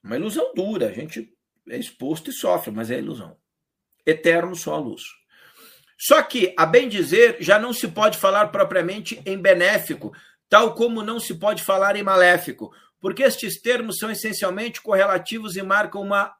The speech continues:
oposição que já não existe, porque, como qualquer oposição, pertence exclusivamente a um certo domínio relativo e limitado. Então, o que a gente entende como bom é limitado, e o maléfico também vai ser.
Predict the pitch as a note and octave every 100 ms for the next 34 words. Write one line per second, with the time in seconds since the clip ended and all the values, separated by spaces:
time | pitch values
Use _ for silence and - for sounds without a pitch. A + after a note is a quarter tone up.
0 | - A#3+ A#3 A3 E3+ E3 - G#3 G#3+ -
1 | _ _ _ F#3+ F#3 G3 F#3 A3+ C4 G#3+
2 | D3+ E3 D#3+ - G#2 _ _ _ - F#3+
3 | - A3+ C4+ B3+ A#3 A3+ A3+ C4+ B3 A3+
4 | F3+ D#3+ - - - F3+ F3+ A3 G#3+ G#3+
5 | - G#3 F3 F3 F3 G3+ G3+ G3+ - G3
6 | F#3+ F#3 F#3+ F#3+ G#3+ A3+ F#3+ F#3+ F#3 E3+
7 | - G#3+ F#3 - F3+ F#3 F#3 F#3 D3 B2
8 | G#2+ - A2+ D4+ E4+ A#3+ A3 F#3+ - F#3+
9 | A3 F#3+ G#3+ A3+ E4+ - F3+ A3+ - -
10 | B2 B2+ B2+ B2 C#3 C3+ C3 C3+ C#3 C3+
11 | C3+ - C3+ - -